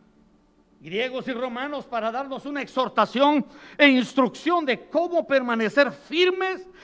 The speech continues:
en el conflicto espiritual y moral que confrontamos. La armadura era un conjunto de seis piezas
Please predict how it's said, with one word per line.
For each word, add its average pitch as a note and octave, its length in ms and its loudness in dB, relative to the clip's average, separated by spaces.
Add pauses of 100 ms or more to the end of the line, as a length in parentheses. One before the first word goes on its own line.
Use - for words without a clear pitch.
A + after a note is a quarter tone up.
(140)
en B3 140 2
el A#3+ 160 -2
conflicto A#3+ 640 0
espiritual C4 560 -2
y C#4 60 -2
moral A#3 420 4 (280)
que A#3+ 120 6
confrontamos. G#3+ 1120 4 (1080)
La D3 180 4
armadura A3 500 6
era C4+ 100 6
un C4+ 100 -2
conjunto C4 420 0
de A3+ 100 -2
seis C4 280 -6
piezas D4 840 -4